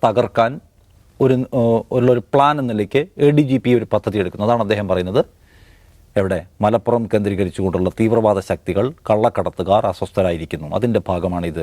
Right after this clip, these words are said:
എന്നാണ് അദ്ദേഹം ഡി ജി പിയോട് ആദ്യം പറഞ്ഞത്. അത് അദ്ദേഹം മുഖ്യമന്ത്രിയെ കൊണ്ട് പറയിക്കാൻ വാർത്താ സമ്മേളനത്തിൽ ശ്രമിച്ചു. മുഖ്യമന്ത്രി കള്ളക്കടത്ത്, തീവ്രവാദം പോലുള്ള വാക്കുകൾ പറഞ്ഞില്ല. പക്ഷെ അപ്പോഴും ആളുടെ ഉള്ളിൽ ഈ മോഹമുണ്ട്, എ ഡി ജി പിയുടെ ഉള്ളിൽ ഈ മോഹമുണ്ട്, ഇത് പറയിപ്പിക്കണമെന്ന്. അദ്ദേഹം നേരെ പോയിട്ട്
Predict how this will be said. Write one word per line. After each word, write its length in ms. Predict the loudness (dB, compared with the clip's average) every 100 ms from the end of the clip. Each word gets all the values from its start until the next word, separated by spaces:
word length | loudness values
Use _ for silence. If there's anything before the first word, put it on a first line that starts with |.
| -4
എന്നാണ് 240 | -2 -2 0
അദ്ദേഹം 240 | 0 0 -4 _ _ 0
ഡി 80 | 0 2
ജി 80 | 2
പിയോട് 180 | 4 2
ആദ്യം 180 | 0 -8
പറഞ്ഞത്. 260 | -10 -12 -18 _ _ -20 -20 _ _ _ -20 -20 0 4
അത് 80 | 4
അദ്ദേഹം 280 | 6 4 4 -2
മുഖ്യമന്ത്രിയെ 480 | -2 0 2 4 4
കൊണ്ട് 140 | 2 2
പറയിക്കാൻ 440 | 2 2 2 2 4 4
വാർത്താ 260 | 4 2 0
സമ്മേളനത്തിൽ 380 | 0 -2 -2 -4 -4
ശ്രമിച്ചു. 260 | -4 0 0
മുഖ്യമന്ത്രി 380 | 0 0 -2 -2 0
കള്ളക്കടത്ത്, 460 | 2 2 0 -2 -2
തീവ്രവാദം 380 | 0 4 4 2 0
പോലുള്ള 240 | 2 2 2
വാക്കുകൾ 260 | 0 -2 0
പറഞ്ഞില്ല. 340 | 0 -2 -8 -8 -10 _ -20 -20 _ -20 -6
പക്ഷെ 160 | -2 2 2
അപ്പോഴും 320 | 4 4 4 4
ആളുടെ 200 | 4 4 4
ഉള്ളിൽ 180 | 4 4
ഈ 20 | 4
മോഹമുണ്ട്, 320 | 2 2 2 4
എ 20 |
ഡി 60 | 4
ജി 40 | 4
പിയുടെ 120 | 4 4
ഉള്ളിൽ 140 | 2 2
ഈ 20 |
മോഹമുണ്ട്, 280 | 2 2 0 0
ഇത് 60 | 0
പറയിപ്പിക്കണമെന്ന്. 640 | 0 -2 -4 -6 -8 -14 -20 _ _ _ _ -6 0
അദ്ദേഹം 240 | 2 2 2
നേരെ 180 | 4 4
പോയിട്ട് 260 | 4 0